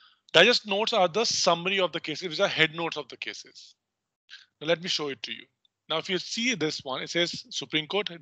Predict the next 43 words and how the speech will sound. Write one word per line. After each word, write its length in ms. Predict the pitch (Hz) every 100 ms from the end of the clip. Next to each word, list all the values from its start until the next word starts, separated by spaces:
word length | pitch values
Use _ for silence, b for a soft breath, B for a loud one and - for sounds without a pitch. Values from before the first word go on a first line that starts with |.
| 113
D 200 | 156 165
three. 280 | - 113 98
Three, 180 | - 165
we 120 | 170
already 260 | 165 165 165
know 120 | 175
what 180 | 170 170
it 120 | 160
means. 340 | 170 226 - - -
D 160 | 120 175
means 180 | 180 190
it's 120 | -
a 40 |
digest 400 | 143 127 120 110
note. 220 | 104 95 - B B B B B B _ 123
Decision 440 | 143 135 151 180
date, 240 | 170 208 - - _ B B B _ -
Constitution 400 | 175 180 214 214
of 100 | 175
India, 300 | 156 156 202 -
Preamble 380 | 170 165 175 190
Part 320 | 170 160 - -
three, 380 | 180 190 123 - _ -
along 260 | 151 156 165
with 120 | 196
Article 280 | 156 160 170
fourteen, 380 | - 151 180
fifteen, 380 | 175 160 - 196
and 100 | 170
seventeen, 420 | - 156 151 214
along 240 | 196 151 156
with 160 | 214
twenty-four 480 | - 156 165 - 180
has 120 | 175
been 180 | 151 151
discussed 400 | 131 - 120 -
in 60 | 104
this 120 | 90
case. 280 | - - - _ B B B B B B B
Now, 460 | 151 190 143 160 208 _ _ _ _ _ _ _ _ _ _ _ -
when 160 | 190
talking 380 | 214 220 - 277
about 440 | 233 185 202 196